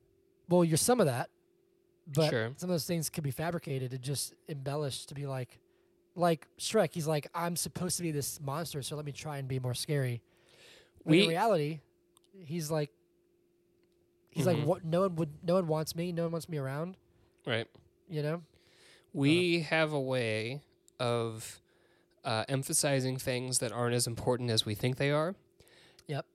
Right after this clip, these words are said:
Speaker 2: And ignoring things about ourselves that are more important than we think they are, right? So it's like we
Speaker 1: Yeah.
Speaker 2: have a skewed view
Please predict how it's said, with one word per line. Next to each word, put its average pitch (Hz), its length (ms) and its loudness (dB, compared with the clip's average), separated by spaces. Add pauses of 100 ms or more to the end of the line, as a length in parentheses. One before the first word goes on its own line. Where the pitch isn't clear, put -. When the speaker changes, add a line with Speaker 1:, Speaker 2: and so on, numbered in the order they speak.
(160)
Speaker 2:
And 131 180 0
ignoring 143 600 2
things 131 360 0
about 123 240 2
ourselves 113 800 -2 (120)
that 131 120 -2
are 113 80 -2
more 123 160 0
important 117 440 -4
than 107 320 -6 (140)
we 117 120 -8
think 101 220 -10
they 101 160 -10
are, 98 200 -10
right? 117 340 -6
So 117 260 -6
it's 113 160 -6
like 127 100 -4
we 135 80 -6
Speaker 1:
Yeah. 127 60 -2
Speaker 2:
have 127 140 -4
a 117 40 -4
skewed 127 640 -2
view 120 560 -6